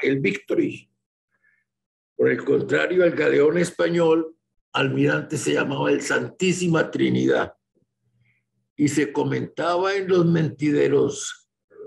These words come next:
del argot de ese momento que el Santísima Trinidad era nada menos que el Palacio del Escorial, que el Templo del Escorial,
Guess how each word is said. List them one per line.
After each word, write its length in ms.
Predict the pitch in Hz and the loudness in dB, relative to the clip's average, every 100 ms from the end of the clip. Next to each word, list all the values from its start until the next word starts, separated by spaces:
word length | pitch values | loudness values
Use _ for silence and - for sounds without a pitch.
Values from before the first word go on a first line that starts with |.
| - - _ - | -16 -18 _ -2
del 260 | 147 139 | 2 2
argot 460 | 131 131 - 156 - | 0 -2 0 0 2
de 240 | 151 151 | 2 4
ese 220 | 160 175 175 | 2 2 2
momento 720 | 175 180 175 - 185 175 - | 4 2 2 0 0 0 2
que 360 | 190 175 170 - _ _ _ _ _ _ _ _ _ _ _ _ | 4 4 2 -6 _ _ _ _ _ _ _ _ _ _ _ _
el 220 | - 151 | -2 0
Santísima 960 | - 151 139 - - 175 170 185 160 151 | 0 -2 -2 -4 2 4 4 2 2 2
Trinidad 600 | 147 135 139 139 147 151 143 - - | 0 0 2 2 0 -2 -6 -12 -8
era 360 | 139 131 131 123 | -2 0 0 -2
nada 480 | 131 147 160 156 | -2 0 0 0
menos 800 | 147 147 139 135 135 - - - _ _ _ _ _ _ _ - | 0 0 0 0 -2 -4 -14 -20 _ _ _ _ _ _ _ 0
que 160 | 139 | 2
el 220 | 127 - - | 2 0 0
Palacio 580 | 123 127 143 - 143 | 2 2 0 0 2
del 220 | 135 131 - | 4 4 2
Escorial, 880 | - - - - - 76 - - _ _ _ _ _ _ _ _ _ _ - | 0 -2 0 2 2 2 0 -6 _ _ _ _ _ _ _ _ _ _ -2
que 120 | 135 | 0
el 220 | 127 - | 0 -2
Templo 460 | 165 170 165 156 156 | -2 -2 0 0 2
del 180 | 151 139 | 2 0
Escorial, 800 | - - 139 143 120 - - | -4 -2 0 2 0 -4 -8